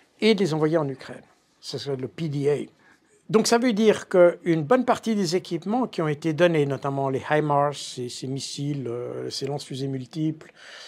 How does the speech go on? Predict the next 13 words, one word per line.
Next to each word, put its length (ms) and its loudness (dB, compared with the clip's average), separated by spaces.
ou 140 -2
bien, 600 2
euh, 480 0
précisément 480 2
les 80 0
Patriots, 680 0
ou 60 -8
bien 160 -4
d'autres, 400 2
d'autres 540 -2
équipements 320 -6
comme 180 -6
ça, 320 2